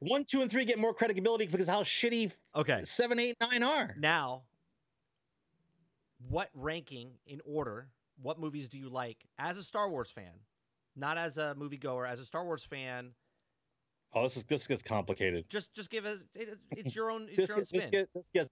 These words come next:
Speaker 1: complicated. Okay, so
Speaker 2: Just go by order. Four, five, six, whatever.
Speaker 1: No, no. Uh, Rogue, I, I, I think, I think I like, I like Rogue One a lot. I liked Rogue One.
Speaker 2: So you like Rogue One better than Empire?
Speaker 1: Right.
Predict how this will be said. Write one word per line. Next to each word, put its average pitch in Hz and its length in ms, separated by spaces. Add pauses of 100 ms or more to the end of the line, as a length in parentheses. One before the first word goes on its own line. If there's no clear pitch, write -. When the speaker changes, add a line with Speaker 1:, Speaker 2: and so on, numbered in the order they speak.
(100)
Speaker 1:
complicated. 101 540
Okay, 135 300
so 143 460 (1900)
Speaker 2:
Just - 140
go 214 100
by 208 120
order. 131 260 (100)
Four, 165 220
five, 151 480 (100)
six, 151 320
whatever. 127 360
Speaker 1:
No, 240 120
no. 202 340 (120)
Uh, 165 240
Rogue, 214 360
I, 139 180
I, 160 120 (220)
I 208 40
think, 208 300
I 165 120
think 196 200
I 165 80
like, 165 260
I 147 120
like 160 240
Rogue 143 240
One 131 120
a 120 60
lot. 101 240 (640)
I 123 100
liked 139 260
Rogue 113 240
One. 92 180 (100)
Speaker 2:
So - 120
you 147 60
like 151 140
Rogue 160 260
One 170 160
better 160 180
than 151 100
Empire? 147 260
Speaker 1:
Right. 151 140